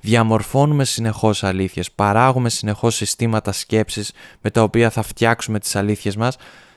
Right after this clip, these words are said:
τις οποίες τα παιδιά οφείλουν να ακολουθήσουν, αν θέλουν το καλό τους και το καλό της κοινωνίας τους.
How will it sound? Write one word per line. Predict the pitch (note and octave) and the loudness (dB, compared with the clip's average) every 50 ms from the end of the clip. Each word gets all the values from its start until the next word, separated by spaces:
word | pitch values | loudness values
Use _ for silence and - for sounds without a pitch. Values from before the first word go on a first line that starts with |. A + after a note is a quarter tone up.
| _ _ - | _ _ -10
τις | - C#3 - | -6 -4 -4
οποίες | C#3 A#2 - C#3 C#3+ D3 C#3 - - _ | -2 -2 2 2 2 2 2 -2 -8 _
τα | - - A#2+ | -2 0 2
παιδιά | A#2 A2+ G#2+ A2 A#2+ A#2+ B2 B2 - _ | 2 2 2 4 4 4 2 0 -2 _
οφείλουν | - A2+ G#2 - - - D#3 E3 D3+ C3+ A2+ F#2+ F2+ F2+ - _ | -4 -2 -2 -2 0 4 6 6 6 6 4 2 0 -2 -8 _
να | - G2+ G#2+ G#2+ | -4 -2 0 0
ακολουθήσουν, | G#2 - - G2+ F#2+ F#2+ F#2+ - - - A2 G2+ - - F#2+ F#2 - _ - | 0 0 0 0 0 0 -2 -4 -2 -2 -2 -2 -2 -4 -6 -6 -8 _ -2
αν | C#3 C#3 C3+ A#2+ A2 | 0 2 2 2 0
θέλουν | - - A2+ A2 G#2 G2+ G2+ G2 | -2 0 0 2 2 0 -2 -4
το | - G2+ | -6 -6
καλό | - - G#2 G2 F#2 G2 G2+ G2 | -4 -2 -2 -2 0 -2 -2 -4
τους | - - G2 - - _ - - _ _ | -4 -8 -10 -10 -12 _ -20 -20 _ _
και | - D#3+ D3+ | -4 -2 0
το | D3+ B2+ | 0 0
καλό | - A#2+ G#2+ G#2 G#2+ G#2+ | 2 4 4 4 4 4
της | F#2+ - G2 - | 2 0 -4 -4
κοινωνίας | - G#2 G#2 G2+ G2+ G2+ G2+ G2+ F#2+ F2+ - - | -2 0 2 2 4 4 4 4 4 2 0 -2
τους. | - E2 - - | -8 -10 -10 -12